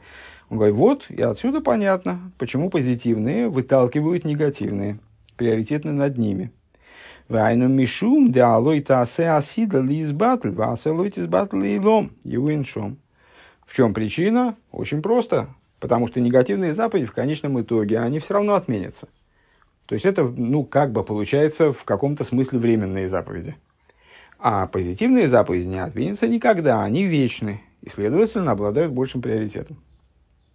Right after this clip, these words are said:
Дальше купюра. «Ах, беэмес гуфа свора лихалик базе бейн митцвос лой таасе, митцвос асе, пойрахас беовир». Но на самом деле,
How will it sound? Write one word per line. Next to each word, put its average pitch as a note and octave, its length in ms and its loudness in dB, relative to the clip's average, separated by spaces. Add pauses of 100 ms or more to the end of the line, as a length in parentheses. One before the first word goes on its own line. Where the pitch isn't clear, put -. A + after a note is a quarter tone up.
(1300)
Дальше - 300 -6
купюра. E3+ 460 -2 (480)
«Ах, G3 220 6
беэмес C#3 580 4
гуфа D#3 440 2
свора D#3 520 2
лихалик C#3 600 2
базе A#2+ 500 2
бейн D3 320 0
митцвос C3+ 400 -2
лой D3 200 0
таасе, A#2+ 500 0
митцвос C3+ 400 -4
асе, C3+ 540 0 (720)
пойрахас C3 580 4
беовир». B2 680 2 (400)
Но D#3 260 4
на D3 160 2
самом D#3+ 460 0
деле, G#2 380 -2